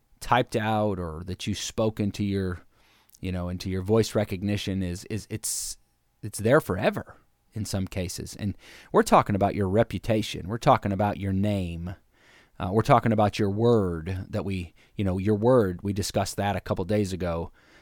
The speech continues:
in an episode about what your word means to you and how valuable it is and how, you know, you, you can't, uh, there, someone can, no one can take away what your word is, but oftentimes we can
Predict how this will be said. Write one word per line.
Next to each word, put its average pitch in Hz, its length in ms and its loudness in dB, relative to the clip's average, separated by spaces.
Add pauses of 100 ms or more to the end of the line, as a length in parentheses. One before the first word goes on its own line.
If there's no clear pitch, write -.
(100)
in 101 100 -2
an 90 120 0
episode 95 500 -4
about 90 240 -2
what 110 160 0
your 98 160 -4
word 117 440 4
means 104 680 2 (480)
to - 120 -6
you 95 320 -2
and 87 100 -4
how 110 200 0
valuable 104 920 2
it 87 120 -6
is 87 240 -6
and 92 100 -4
how, 110 320 2 (340)
you 101 240 -4
know, 92 120 -2
you, 98 580 0
you 98 200 -6
can't, - 580 -2 (300)
uh, 87 380 -8 (160)
there, 107 200 -8 (120)
someone 139 280 2
can, 110 320 0
no 123 100 2
one 143 120 4
can 107 140 -4
take - 280 0
away 110 640 2 (340)
what 117 160 0
your 107 140 2
word 139 440 2
is, 90 460 -6
but 101 300 -2 (760)
oftentimes 104 760 0
we 98 180 -2
can 95 460 -4